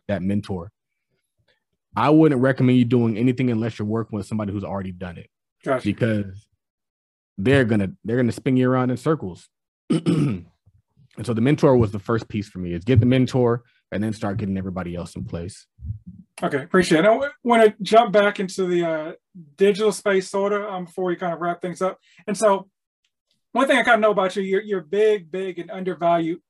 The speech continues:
Speaker 2: product. So, um, I know back in, in covid, when covid hit, you know, like, uh, reits, S P G,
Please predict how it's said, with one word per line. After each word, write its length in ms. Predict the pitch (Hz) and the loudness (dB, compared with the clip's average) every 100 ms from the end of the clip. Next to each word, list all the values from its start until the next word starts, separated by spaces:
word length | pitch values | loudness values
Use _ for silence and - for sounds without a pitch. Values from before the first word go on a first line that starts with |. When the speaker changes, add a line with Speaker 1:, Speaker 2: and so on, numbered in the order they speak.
| _ | _
Speaker 2:
product. 440 | 175 175 156 - | -4 -4 -4 -10
So, 320 | - 185 160 _ _ _ - | -4 -4 -4 _ _ _ -2
um, 340 | 185 160 139 _ _ _ - | 0 0 -4 _ _ _ -2
I 80 | 226 | 0
know 160 | 269 | 2
back 280 | 220 226 226 | 4 2 2
in, 280 | 214 196 196 _ _ _ _ - | -2 -2 -10 _ _ _ _ -14
in 160 | 214 | -10
covid, 340 | 175 226 226 208 | 2 2 2 -2
when 120 | 202 | 0
covid 280 | 220 226 220 | -2 -2 -4
hit, 220 | 226 220 | -6 -6
you 60 | |
know, 180 | 202 190 | -6 -4
like, 260 | 180 180 - | -4 -6 -6
uh, 240 | 180 165 | -4 -4
reits, 460 | 202 165 214 226 240 | -6 -6 -6 -6 -10
S 160 | 220 | -10
P 160 | - 214 | -10 -12
G, 340 | 160 233 247 | -10 -10 -10